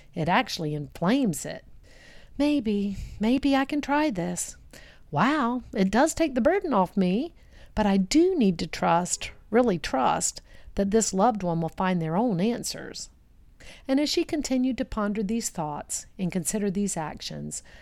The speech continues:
the luminaries glowed around her, comforting her, encouraging her to try this, to simply try this, because in taking these steps, she could grow, she could learn,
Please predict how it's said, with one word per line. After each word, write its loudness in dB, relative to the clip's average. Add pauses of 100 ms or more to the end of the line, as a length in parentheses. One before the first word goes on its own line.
(120)
the -2
luminaries 2
glowed 0
around -4
her, -6 (300)
comforting -4
her, -6 (240)
encouraging -2
her -2
to -8
try -4
this, -10 (140)
to -2
simply -4
try -2
this, -10 (400)
because 0
in 0
taking -2
these 0
steps, -4 (240)
she 0
could -4
grow, -4 (180)
she -2
could -4
learn, -6